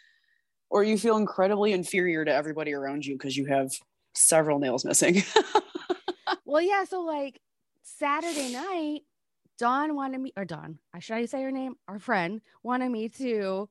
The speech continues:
Speaker 1: Yeah.
Speaker 2: go out to dinner with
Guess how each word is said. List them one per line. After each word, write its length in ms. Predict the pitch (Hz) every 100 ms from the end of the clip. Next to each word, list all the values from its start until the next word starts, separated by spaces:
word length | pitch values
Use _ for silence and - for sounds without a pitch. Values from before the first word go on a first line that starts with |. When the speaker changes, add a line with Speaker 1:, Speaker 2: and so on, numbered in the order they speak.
| _ 240
Speaker 1:
Yeah. 340 | 180 165 175 _ _ _
Speaker 2:
go 180 | - 254
out 180 | 240 247
to 100 | 226
dinner 520 | 220 269 202 180 226 _ _ _ _ _ _ _ _ _
with 440 | 208 233 269 285